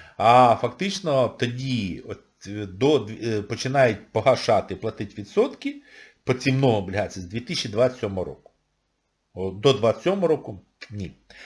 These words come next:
А тоді починають платити. Ну, я говорю, от це така якби варіант, що, дивіться, зараз ми вам не платимо, але ми вам даємо нові, але по ним платимо. Ну, от така заміна. Теж варіанти, теж, ну, скажімо, е, це доп-, це практикується. Взагалі на міжнародних ринках така практика існує.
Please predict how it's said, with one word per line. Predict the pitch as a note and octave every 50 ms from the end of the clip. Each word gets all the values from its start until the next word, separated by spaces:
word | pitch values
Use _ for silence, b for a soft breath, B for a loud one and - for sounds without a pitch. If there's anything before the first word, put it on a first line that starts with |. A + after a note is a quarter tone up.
| B B B
А | - -
тоді | - E3+ A3+ B3+
починають | B3 A3+ - D3+ D3 D#3 D3 D3+
платити. | D3 B2 - - - -
Ну, | C3 F3+
я | G#3
говорю, | D3+ D3 D#3 F3+ D#3
от | C3 A#2+ - -
це | - - - - F3+ E3+
така | - E3+ - E3
якби | D3+ C#3+ C3 C3+ C#3+
варіант, | D3 D#3+ F3+ A3 B3+ B3+ -
що, | - - A2+ B B B B B B
дивіться, | C3+ C#3 B2+ - - A2+
зараз | C3+ G3 G#3+ F#3 -
ми | E3+ D#3
вам | D3 C#3+
не | C#3+ C3
платимо, | - G#2 G2 E2+ D2+ - - A2 C#3 - _ _ _ _ _ _ _ _ B B B B B B B
але | - A2+ C3+ D#3+ F3 E3+
ми | D3+ C#3+ B2+
вам | A#2 A2+ G2+ F2+ F2+
даємо | G#2+ C3+ C3 A#2 G#2 F#2 G#2
нові, | A#2+ B2 A2 F#2+ E2+ D#2 D#2+ F#2+ C3 - - _ _ _ B B B B B B
але | B A2 C3 D#3+
по | D#3+ - E3+
ним | F#3 C4+ D4+ B3+ -
платимо. | E3+ C#3 G2+ E2+ - - - _ _ _ _ _ _ _ _ -
Ну, | B3+ D#4 D#4 C4 A3 F#3
от | D#3 - -
така | - - - C3+
заміна. | A#2 A#2+ D3 E3 D#3+ D3 C3 A2 F#2 C#2+ C#2 - _ _ _ _ B B B B B B B -
Теж | E4+ E4 C#4 B3 -
варіанти, | B3+ A#3 G#3+ G#3 G#3 F3+ E3 D3+ C#3 - - C#3+
теж, | C3+ - - B3+ C4+ - - -
ну, | G#3 B3 C4 A3+ D#3+ C#3+
скажімо, | - - F#3+ E3+ E3+ D3+ D3 C#3+
е, | B2+ D3 C#3+ C#3 C#3 C3
це | B2 - - - A#3
доп-, | A#3+ C4 A#3+ - A#3 F3+ F3+
це | - - - B3
практикується. | A#3+ G3 - A3+ A#3 A3+ - - B3+ - - B3+ A#3+ G#3 E3+ C3 - - C3+
Взагалі | B2 A#2+ C#3 F3 G3 G#3 G3+ D#3
на | C#3 B2+ C3 D3+
міжнародних | D#3 D#3 - E3 F#3 F#3 F#3+ E3+ D#3 D#3 - -
ринках | A#3 D#4 D#4 D4+ - G#3+ -
така | - - - - A3
практика | G#3+ A3 G#3 G3 F#3 - - - - -
існує. | F#3 F3+ - - F#3+ F3+ D3 B2 G#2 F#2 D#2+